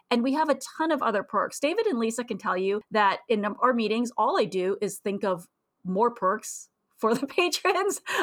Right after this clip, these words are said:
I'm constantly like, "Should we have, like, roundtable discussions? I wanna hold a happy hour. Like, I wanna hang out <laughs> with the patrons more and maybe play games, organize different things."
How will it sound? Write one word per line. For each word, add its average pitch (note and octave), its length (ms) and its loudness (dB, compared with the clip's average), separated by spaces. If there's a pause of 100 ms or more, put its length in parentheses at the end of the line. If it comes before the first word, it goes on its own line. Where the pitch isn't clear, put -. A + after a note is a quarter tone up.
(140)
I'm D4 120 4
constantly C4+ 460 2
like, B3+ 340 0
"Should D4+ 200 0
we F#4+ 100 2
have, A4 220 2
like, D4 120 0
roundtable E4 520 2
discussions? F#3+ 560 -4
I A#4+ 200 6
wanna G4 180 2
hold D4+ 200 0
a - 80 2
happy B3+ 380 0
hour. C#3+ 320 2
Like, G#3 280 2
I C4+ 120 6
wanna F4+ 240 2
hang C4+ 240 2
out B3 240 4
<laughs> - 20 -4
with C4+ 80 6
the B3+ 80 0
patrons A#3 500 0
more A3 360 2 (100)
and G#3 300 4
maybe G#3 240 2
play G3+ 240 -2
games, A#3+ 560 2
organize A3 480 0
different - 320 -8
things." G3 260 -2